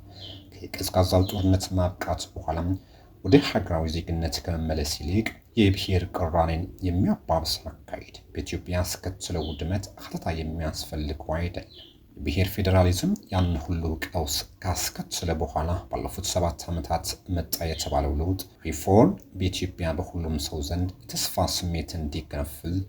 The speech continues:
እንዳደረገ ሁሉ በኤርትራ ህዝብ፣ በሌሎች ጎረቤት ሀገራት ህዝቦችና በዓለም ህዝብ ዘንድም ምን ያህል ተስፋ እንደፈጠርም የትላንት ውስጣችን ነው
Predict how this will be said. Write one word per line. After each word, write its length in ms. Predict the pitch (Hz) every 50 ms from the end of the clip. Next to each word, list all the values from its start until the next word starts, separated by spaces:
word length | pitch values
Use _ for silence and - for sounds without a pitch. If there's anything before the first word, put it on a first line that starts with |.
| - - - - _ -
እንዳደረገ 640 | - 78 78 85 85 85 - 85 76 73 78 73 - 76 76
ሁሉ 220 | - - 73 76 82 87 92 92 - - _ _
በኤርትራ 680 | - - - - - - - - - - - - - 90 85
ህዝብ፣ 340 | - - 76 76 - 98 95 95 - -
በሌሎች 380 | - 110 123 175 208 - - -
ጎረቤት 340 | - - 87 87 87 85 - -
ሀገራት 500 | - - - - - - 87 80 - -
ህዝቦችና 580 | - - - - - - - - - - 80 82 85 - - - - - - - -
በዓለም 320 | - - - 78 80 76
ህዝብ 240 | 80 87 80 87 80
ዘንድም 420 | - 92 90 90 92 92 - 143 - - - 98
ምን 200 | 95 95 90 87
ያህል 260 | 85 78 - - - -
ተስፋ 320 | - 85 - - - 76 78 76 76
እንደፈጠርም 680 | 73 73 73 80 87 - 87 - - - - - 87 87 90 - - - - _ _ _ -
የትላንት 480 | 110 101 95 - - - 78 78 78 - - -
ውስጣችን 600 | - 80 - - - - 76 73 - - - - 78
ነው 140 | 76 73